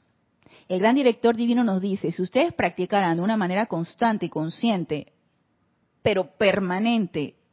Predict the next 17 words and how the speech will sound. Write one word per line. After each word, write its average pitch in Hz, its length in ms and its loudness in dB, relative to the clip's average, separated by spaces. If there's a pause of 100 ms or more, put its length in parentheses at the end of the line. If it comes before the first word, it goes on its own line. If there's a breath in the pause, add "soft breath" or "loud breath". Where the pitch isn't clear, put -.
(200)
en 208 180 -2
un 294 180 4
mes, 320 140 4
en 277 120 6
dos 285 140 4
meses, 262 360 2
ustedes 196 260 0
ascienden". 135 640 -4
Nos 185 140 -2
lo 190 120 0
dicen 277 420 -2
y 208 100 -2
no 180 140 -2
nos 196 120 -2
los 175 160 -2
creemos. 123 680 -8 (440 loud breath)
Entonces, 247 640 2